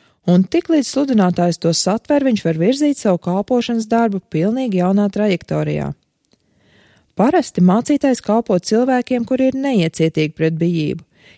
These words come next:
ir zaudējuši tās izpratni un kuriem tā ir jāatrod no jauna, lai viņi ne tikai dzīvotu kā dievbijīgi Dieva dēli un meitas, bet spētu nodot šo bijības mīlestību arī nākamajai paaudzei. Visbeidzot,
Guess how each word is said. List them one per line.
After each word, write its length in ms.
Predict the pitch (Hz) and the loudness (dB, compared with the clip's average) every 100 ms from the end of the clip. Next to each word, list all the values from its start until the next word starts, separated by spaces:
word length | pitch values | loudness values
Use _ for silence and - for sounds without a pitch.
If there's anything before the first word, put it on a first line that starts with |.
| _ | _
ir 140 | 190 170 | 0 4
zaudējuši 540 | 170 254 254 185 - | 2 4 2 2 0
tās 180 | 165 156 | -2 0
izpratni 500 | 190 - - 254 - 277 | -2 -2 -4 -4 -6 -6
un 120 | 170 | -4
kuriem 280 | 165 165 165 160 | 0 0 0 0
tā 180 | 165 | 0
ir 100 | 165 | 2
jāatrod 460 | 175 185 202 226 214 | 2 2 0 0 0
no 80 | 233 | 0
jauna, 480 | 240 302 269 180 160 _ _ _ 165 | 0 0 2 0 -2 _ _ _ 0
lai 140 | 165 | 2
viņi 160 | 165 160 165 | 2 2 0
ne 60 | - | 0
tikai 360 | 202 - 262 | -4 0 0
dzīvotu 500 | 233 262 254 247 240 | 2 0 2 0 -2
kā 200 | - 165 160 | -4 -4 -2
dievbijīgi 560 | 170 185 170 165 165 | 0 0 0 -2 -2
Dieva 300 | 160 180 170 | 0 0 0
dēli 400 | 165 175 175 170 | 0 0 0 0
un 80 | 175 | 2
meitas, 460 | 180 185 220 269 - - - - _ - | 2 2 0 -4 -14 -16 -20 -20 _ -2
bet 160 | 170 - | -2 -2
spētu 480 | - 180 214 269 | 0 2 2 0
nodot 400 | 262 254 240 226 | -2 -2 0 0
šo 160 | - 175 | 0 -2
bijības 480 | 156 196 240 240 - | 0 0 0 -2 -4
mīlestību 560 | 226 240 240 - 226 | -2 -2 -2 -2 0
arī 120 | 220 220 | 2 2
nākamajai 540 | 214 269 - 175 160 156 | 2 0 0 0 2 -2
paaudzei. 600 | - 160 156 156 156 151 156 - _ _ _ _ _ _ _ _ | -2 0 0 -2 -2 -4 -4 -10 _ _ _ _ _ _ _ _
Visbeidzot, 720 | 165 151 151 175 233 269 247 | -4 -2 2 2 4 2 2